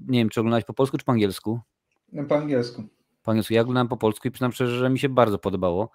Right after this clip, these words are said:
Speaker 1: Rzeczywiście było to zrobione dosyć, dosyć, y, fajnie, z jajem. Trochę mnie zaskoczyła, powiem ci szczerze, w pewien sposób postać Omegi. Bo
Speaker 2: Mm,
Speaker 1: ona
Speaker 2: pod
Speaker 1: rzeczywiście
Speaker 2: jakim kątem?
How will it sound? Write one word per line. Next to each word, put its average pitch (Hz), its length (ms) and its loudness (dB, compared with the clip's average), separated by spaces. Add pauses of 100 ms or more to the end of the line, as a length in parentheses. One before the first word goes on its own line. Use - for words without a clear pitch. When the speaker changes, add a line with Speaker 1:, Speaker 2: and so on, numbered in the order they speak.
(280)
Speaker 1:
Rzeczywiście 107 400 -8
było 104 140 2
to 110 120 2
zrobione 107 300 2
dosyć, 101 360 -4
dosyć, 104 320 -8
y, 107 260 -2 (200)
fajnie, 104 580 -2
z 101 240 -6
jajem. 101 560 -2 (880)
Trochę 131 320 0
mnie 160 80 0
zaskoczyła, 156 400 0
powiem 160 200 0
ci - 60 -8
szczerze, 147 300 -2
w - 80 -18
pewien 151 280 0
sposób 143 400 -4
postać 139 360 -4
Omegi. 101 500 0 (1700)
Bo 131 140 -12
Speaker 2:
Mm, 117 120 4
Speaker 1:
ona 120 140 8
Speaker 2:
pod 139 100 8
Speaker 1:
rzeczywiście 143 180 2 (160)
Speaker 2:
jakim 123 140 0
kątem? 120 160 -10